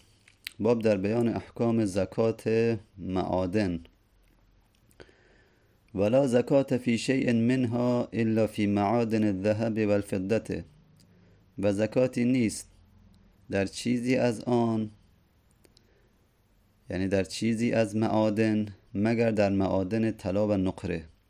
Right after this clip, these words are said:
پس زکات فقط تعلق می‌گیره به معدن طلا و معدن نقره، نه دیگر معادن.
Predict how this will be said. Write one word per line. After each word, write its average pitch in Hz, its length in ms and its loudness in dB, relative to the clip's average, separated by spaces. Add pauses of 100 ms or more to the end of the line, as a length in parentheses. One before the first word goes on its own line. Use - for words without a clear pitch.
(920)
پس 92 260 -4
زکات 120 760 0 (760)
فقط 113 520 -2 (1000)
تعلق 104 440 0
می‌گیره 110 480 0
به 113 380 2
معدن 95 840 0
طلا 104 480 -2
و 110 100 0
معدن 95 460 0
نقره، 92 500 -4 (720)
نه 127 140 2
دیگر 95 340 0
معادن. 87 520 -6